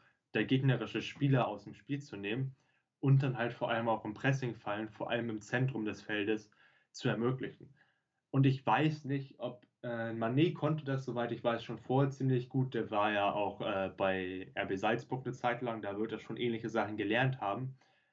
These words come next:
Aber ein Mohamed Salah war, soweit ich weiß, bevor er zu Liverpool gegangen ist, kein genialer Pressingspieler. Das kam erst mit der Zeit unter Klopp. Und ich glaube, dass sobald du im richtigen System bist, kann eigentlich auf fast jedem Spieler ein richtig, richtig guter Pressingspieler werden.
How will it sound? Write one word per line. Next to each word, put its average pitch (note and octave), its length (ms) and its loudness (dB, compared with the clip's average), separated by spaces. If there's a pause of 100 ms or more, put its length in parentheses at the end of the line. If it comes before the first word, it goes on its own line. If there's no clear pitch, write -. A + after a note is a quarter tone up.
(260)
Aber A2+ 200 0
ein A2+ 120 0
Mohamed C3+ 400 2
Salah A2+ 480 0
war, A2 180 -6
soweit A2 360 -6
ich G#2 140 -6
weiß, A2+ 260 -4
bevor A#2 340 -8
er A#2 60 -8
zu - 120 -12
Liverpool B2 460 0
gegangen G#2 360 0
ist, C3 300 -6 (760)
kein B2 480 0
genialer A2+ 680 2
Pressingspieler. - 800 -8 (260)
Das G#2 200 -10
kam B2+ 300 0
erst B2+ 240 -6
mit B2+ 140 -6
der A#2 120 -2
Zeit A#2+ 440 0
unter A#2 240 -6
Klopp. A2 360 -6 (420)
Und A#2+ 140 -10
ich G#2+ 160 -6
glaube, C3 400 4
dass B2 180 -2
sobald C3 400 2
du C3+ 40 0
im A#2+ 100 -2
richtigen A#2+ 420 -4
System A#2+ 480 2
bist, A#2+ 280 -2
kann A2+ 180 -4
eigentlich A2+ 240 -2
auf A#2+ 140 -2
fast G#2 380 -6
jedem A#2 380 4
Spieler G#2+ 380 -4
ein G#2+ 160 -2
richtig, A#2+ 320 -4
richtig A2 300 -2
guter G#2+ 200 -2
Pressingspieler G#2 760 -4
werden. A2+ 420 2